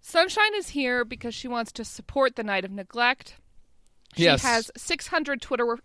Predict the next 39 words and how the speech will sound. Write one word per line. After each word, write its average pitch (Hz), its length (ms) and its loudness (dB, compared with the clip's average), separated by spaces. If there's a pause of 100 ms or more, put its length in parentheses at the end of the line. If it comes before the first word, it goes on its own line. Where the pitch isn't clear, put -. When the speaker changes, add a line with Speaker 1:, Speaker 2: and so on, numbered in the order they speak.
(120)
Speaker 1:
Twitter 220 240 -2
followers, 202 720 -4
uh, 196 260 -2 (280)
who 285 100 -4
she 262 120 -8
can, 214 340 -8
you 226 100 -6
know, 208 140 0
bring 208 380 -2
to 196 440 -4 (760)
the 185 320 -6 (120)
auditorium 220 680 -2
at 208 120 -6
McKinley, 294 500 -6
make 208 240 -2
them 214 180 -8
pay 247 360 0
out. 247 500 0 (180)
Speaker 2:
Yep. - 200 2
Speaker 1:
And 254 100 -8
she 302 120 -8
wants 277 320 -6
to 269 80 -12
sing 254 400 -2 (140)
All 277 240 4
by 262 200 4
Myself, 247 920 0 (240)
<laughs> - 220 -14
which 220 180 -4
is 202 180 -2
supposed 202 460 -6
to 214 60 -10
be, 196 460 -2 (600)
she, 262 400 0
like, 254 240 -2
she's 233 160 -8
like, 226 120 -4
"It's 233 180 -8
m-, 247 120 -4